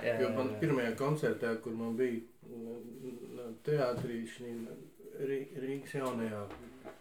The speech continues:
Speaker 2: bija tāds, eh, arī Kanis Saifs, tāds nosaukums bija koncerts, un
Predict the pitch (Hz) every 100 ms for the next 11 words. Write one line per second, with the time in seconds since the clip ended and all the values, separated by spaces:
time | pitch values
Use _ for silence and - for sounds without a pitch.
0 | - - 98 - 98 98 - 113 101 98
1 | - - 117 113 - 127 110 101 123 110
2 | 113 - - 92 - 123 110 104 90 95
3 | 98 95 95 85 - - 107 120 156 151
4 | - 113